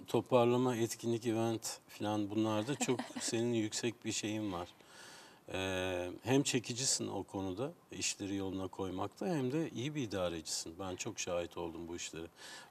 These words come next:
Speaker 1: Sosyal sorumluluk projelerinde özellikle oyuncakların var mıydı, yoksa hepten sokakta mı geçti çocukluk?
Speaker 2: Çok
Speaker 1: Top peşinde falan.
Speaker 2: bilyelerle oynardım.
Speaker 1: Bilye.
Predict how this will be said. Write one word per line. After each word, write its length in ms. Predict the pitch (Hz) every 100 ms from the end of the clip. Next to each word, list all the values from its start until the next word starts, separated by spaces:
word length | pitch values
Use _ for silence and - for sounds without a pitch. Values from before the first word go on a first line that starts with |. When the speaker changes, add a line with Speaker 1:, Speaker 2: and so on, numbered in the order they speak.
| - -
Speaker 1:
Sosyal 440 | - 117 107 127
sorumluluk 440 | 120 120 110 113 -
projelerinde 640 | 104 95 98 92 92 92
özellikle 480 | 92 87 92 98 - -
oyuncakların 680 | 117 110 110 110 - 113 127
var 160 | 143
mıydı, 280 | 196 202 180
yoksa 400 | 180 151 - 160 147 - 120 -
hepten 380 | 123 - 143 131
sokakta 560 | - 120 131 120 -
mı 100 | 135
geçti 340 | 101 95 - -
çocukluk? 380 | 95 87 - - - - -
Speaker 2:
Çok 160 | - - 277
Speaker 1:
Top 80 | 247
peşinde 360 | 202 - 190 240
falan. 140 | 247
Speaker 2:
bilyelerle 600 | 233 226 208 196 185 180
oynardım. 840 | 160 156 156 151 147 139 165 208 233
Speaker 1:
Bilye. 300 | 107 104